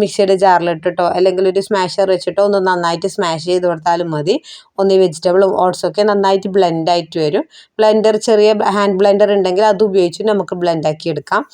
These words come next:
ഇനി ഇതിലേക്ക് കുറച്ച് ചെറുനാരങ്ങ ചേർത്ത് കൊടുത്തിട്ടുണ്ട്.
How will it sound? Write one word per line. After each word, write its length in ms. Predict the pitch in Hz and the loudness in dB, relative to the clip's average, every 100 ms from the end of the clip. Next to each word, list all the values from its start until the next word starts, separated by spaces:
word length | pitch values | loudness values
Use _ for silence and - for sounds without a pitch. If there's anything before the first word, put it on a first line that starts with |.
| - - - | -20 -18 -4
ഇനി 160 | 247 240 | 0 2
ഇതിലേക്ക് 320 | 233 220 240 233 | 2 2 0 0
കുറച്ച് 280 | 214 - 226 | 0 -2 0
ചെറുനാരങ്ങ 540 | 233 190 170 165 170 180 | 2 2 0 -2 -2 -2
ചേർത്ത് 240 | 196 170 160 | 0 -2 -4
കൊടുത്തിട്ടുണ്ട്. 500 | 147 - - 151 180 | -6 -8 -8 -2 -2